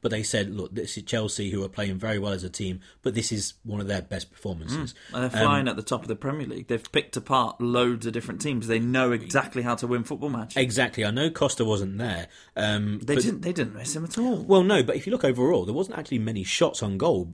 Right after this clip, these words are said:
Speaker 1: for both teams. I know they scored three goals, but
Speaker 2: Mm.
Speaker 1: overall, there weren't many saves needed by both goalkeepers. I thought Pedro was outstanding.
Speaker 2: Mm.
Speaker 1: Um, Hazard dropped deep to try and get the ball, but Pedro, he's so fa-, he's deceptively fast. His close control is amazing.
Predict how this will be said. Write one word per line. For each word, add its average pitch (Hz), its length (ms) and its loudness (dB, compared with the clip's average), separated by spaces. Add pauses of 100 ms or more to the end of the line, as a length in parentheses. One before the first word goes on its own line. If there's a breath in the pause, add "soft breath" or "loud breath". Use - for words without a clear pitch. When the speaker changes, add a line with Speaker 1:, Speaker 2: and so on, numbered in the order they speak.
(100)
Speaker 1:
for - 140 -2
both 120 340 2
teams. 151 300 0
I - 20 0
know 156 140 0
they 120 120 0
scored 113 280 -2
three 117 240 -2
goals, 113 260 0
but - 180 -4
Speaker 2:
Mm. 165 100 6
Speaker 1:
overall, 117 320 4
there 92 100 -8
weren't 139 240 -2 (200 loud breath)
many 127 220 -2
saves 117 420 0
needed 123 380 -2
by 110 160 -4
both 104 300 -4
goalkeepers. 95 680 -6 (240 loud breath)
I 95 60 -4
thought 107 320 0
Pedro 90 500 -6
was 90 140 -10
outstanding. 90 760 -8
Speaker 2:
Mm. 113 260 -4
Speaker 1:
Um, 95 360 -2
Hazard 113 560 2
dropped 113 200 0
deep 101 220 -4
to - 40 -20
try 110 180 -6
and 101 60 0
get 104 120 -4
the 98 40 -8
ball, 92 220 -4
but 87 200 -12
Pedro, 98 520 -6 (260 loud breath)
he's 107 160 -2
so 214 360 4
fa-, - 320 -2
he's 117 160 2
deceptively 123 640 0
fast. 104 380 -2
His 104 100 -8
close 180 320 2
control 110 380 0
is 90 80 -2
amazing. 95 560 -4